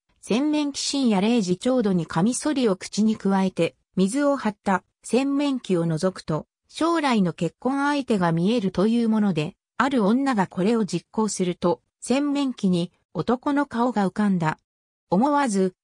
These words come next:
女がカミソリを水に落としてしまうと、洗面器の水が血のように真っ赤に染まった。驚きのあまり思わず飛びのく女。だがいつの間にか水の色は元に戻っていた。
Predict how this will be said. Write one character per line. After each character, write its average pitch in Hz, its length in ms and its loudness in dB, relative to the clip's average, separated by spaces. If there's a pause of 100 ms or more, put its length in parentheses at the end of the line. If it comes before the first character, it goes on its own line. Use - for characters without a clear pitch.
(120)
女 302 360 0
が 254 120 0
カ 185 160 -2
ミ 247 100 2
ソ 277 160 -2
リ 277 140 2
を 185 100 2
水 175 240 0
に 208 120 2
落 214 120 0
と 254 100 -2
し - 160 -6
て 208 120 -2
し - 120 -4
ま 175 160 2
う 180 60 -4
と、 160 280 -2 (220)
洗 277 320 0
面 277 240 -2
器 - 160 -2
の 180 120 2
水 165 260 0
が 175 220 0 (220)
血 302 140 -4
の 302 140 0
よ 233 160 2
う 208 60 2
に 175 100 0
真 156 100 -2
っ 156 120 -4
赤 247 140 -2
に 190 140 2
染 180 160 0
ま 170 100 2
っ - 120 -6
た。 156 220 -8 (500)
驚 240 420 0
き 254 120 -6
の 240 200 2 (220)
あ 156 100 0
ま 220 140 2
り 277 120 0
思 254 220 0
わ 294 160 2
ず 226 140 -2
飛 180 140 2
び 233 100 2
の 247 140 0
く - 120 -4
女。 156 380 0 (420)
だ 254 140 2
が 254 120 2
い 226 120 0
つ - 200 -6
の 202 140 4
間 220 280 0
に 247 160 -2
か 180 160 0
水 170 280 0
の 233 120 2
色 220 200 0
は 214 140 2
元 202 300 2
に 190 140 4
戻 160 240 0
っ 214 40 -8
て - 200 -6
い 143 100 -4
た。 - 260 -8